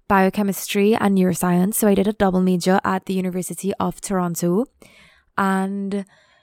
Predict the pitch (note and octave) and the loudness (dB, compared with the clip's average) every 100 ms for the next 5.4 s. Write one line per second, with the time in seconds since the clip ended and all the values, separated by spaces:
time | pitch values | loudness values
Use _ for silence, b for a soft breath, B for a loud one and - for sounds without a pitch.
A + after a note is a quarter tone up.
0 | b b b _ _ G#3 A3 A#3 B3 A3 | b b b _ _ 0 0 2 0 0
1 | A3 D#4 D#4+ - - - A3 G#3 G3+ G3+ | 2 0 -2 -8 -10 0 2 4 4 2
2 | G3+ - G3+ - - A#3 F3+ F#3 F#3 - | 2 0 -2 -2 -2 -4 -2 -4 -4 -2
3 | - A3+ A#3+ C#4+ C4+ G3+ G3 - - - | -2 -2 -6 -8 -8 -4 -4 -6 -12 -18
4 | - - B3 A#3 G3 F#3 G3 - F3 F3 | -16 -8 -4 -4 -2 -2 -2 -4 -6 -6
5 | F3+ F#3+ - - | -6 -6 -10 -12